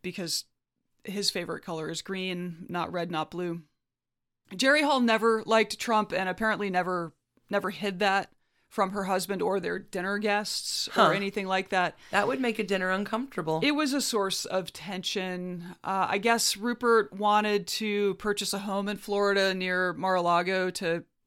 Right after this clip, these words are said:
Speaker 1: keep that relationship close, and she put the nix on that. So it's a little contention there.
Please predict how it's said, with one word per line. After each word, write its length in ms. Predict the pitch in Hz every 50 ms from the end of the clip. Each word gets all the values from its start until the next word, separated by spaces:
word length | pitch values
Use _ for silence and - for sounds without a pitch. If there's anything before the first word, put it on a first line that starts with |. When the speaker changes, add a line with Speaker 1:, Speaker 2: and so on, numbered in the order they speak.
| _ _ -
Speaker 1:
keep 260 | - - 220 202 208 -
that 320 | 185 180 170 165 160 - -
relationship 560 | 185 185 180 175 175 - 185 170 - 180 -
close, 520 | - - - 190 185 180 180 180 180 - -
and 140 | 180 170 170
she 280 | - - - 175 170 170
put 340 | - - - 196 170 -
the 220 | - 175 175 170 160
nix 360 | - 170 160 160 - - -
on 160 | 156 160 160
that. 160 | 160 165 160
So 120 | - 220 220
it's 260 | 226 - - - - _ _ _ _ _ _ _ _ _ _ _ _ _ _ _ _ _ -
a 60 | 233
little 200 | 254 269 269 254
contention 580 | - 254 220 - 226 208 190 - - 175 180
there. 380 | 175 165 170 170 165 165 170 165